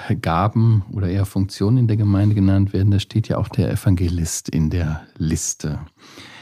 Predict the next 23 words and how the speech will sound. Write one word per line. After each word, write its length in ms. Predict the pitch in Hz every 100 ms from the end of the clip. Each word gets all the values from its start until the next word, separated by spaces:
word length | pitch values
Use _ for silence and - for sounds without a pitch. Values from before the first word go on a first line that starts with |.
| -
Wenn 140 | - 98
ich 100 | -
den 140 | 98
Text 240 | - 110 -
so 100 | 101
richtig 320 | 104 - -
verstehe, 540 | - 92 - 95 120
ist 180 | 117 -
der 140 | 95 95 - _
Evangelist 840 | 123 - 92 90 87 98 123 - 87
derjenige, 500 | 87 107 113 110 110
der 140 | 90
besonders 600 | 90 87 92 87 - - - 95
begabt 680 | 90 78 80 120 - 104 107
wurde, 540 | 113 131 139 170 175 _ _ - - - - _
äh, 300 | - 92 95 - _
aber 200 | - 107
der 140 | 104 107
nicht 220 | 143 -
in 300 | 123 104 - -
erster 300 | 120 - 117
Linie 340 | 107 104 90
selber 680 | 87 92 107 139 165 165 160